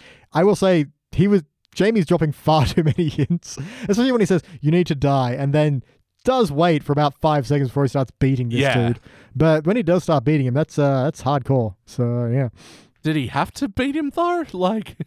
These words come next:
Speaker 2: <laughs>
Speaker 1: I'm not entirely sure, 'cause the guard, like, then does the typical guard thing of run in and check on the prisoner. It's like,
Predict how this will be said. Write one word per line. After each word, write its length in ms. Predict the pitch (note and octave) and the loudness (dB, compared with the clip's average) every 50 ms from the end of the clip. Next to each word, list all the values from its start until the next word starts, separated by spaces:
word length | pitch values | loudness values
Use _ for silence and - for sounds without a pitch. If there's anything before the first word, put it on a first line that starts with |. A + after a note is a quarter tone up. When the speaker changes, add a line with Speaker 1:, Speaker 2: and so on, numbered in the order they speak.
| - _ _ | -14 _ _
Speaker 2:
<laughs> 220 | _ _ _ - | _ _ _ -2
Speaker 1:
I'm 140 | A3+ C4+ C#4+ | -2 0 2
not 120 | G#3 - | 2 0
entirely 280 | C#4+ - A#3+ B3 B3 A3+ | 0 0 0 0 0 2
sure, 180 | - B3+ A3+ - | 2 2 0 2
'cause 180 | - A3 - | 0 -4 -2
the 80 | - A#3+ | -2 -2
guard, 420 | G3+ B3+ B3+ B3+ B3+ B3 A3+ F#3 | -2 0 0 0 0 0 0 0
like, 220 | G3+ F#3 F3 F3+ F3+ | 0 0 0 0 0
then 280 | G3+ G3 F3+ E3+ D3+ D3 | 0 0 0 0 -2 0
does 180 | F#3 E3+ D#3 - | 0 0 0 0
the 80 | D3+ | -4
typical 340 | C3+ - D#3+ D3+ C#3+ C#3+ C3+ | -6 -4 -2 0 0 0 0
guard 360 | C3 - C3+ C3 D3+ D#3+ C#3 | 0 0 0 2 2 0 0
thing 160 | C#3 C3 C3+ C#3 | 0 0 0 -2
of 100 | A#2+ C3+ | 0 0
run 240 | D3 D3+ D3 D3 | 2 2 2 2
in 140 | D3 D3 C#3 | 2 0 0
and 80 | C3+ C3+ | -2 -2
check 240 | - D#3 D3 - D3+ | -2 -2 -2 0 0
on 100 | C#3 C#3 | 0 0
the 80 | C3+ | -2
prisoner. 340 | - - A3 A3 E3 - E3+ | 0 0 0 0 0 -2 -4
It's 100 | D#3+ - | -2 -2
like, 180 | F3 E3 D#3+ | -2 -2 -2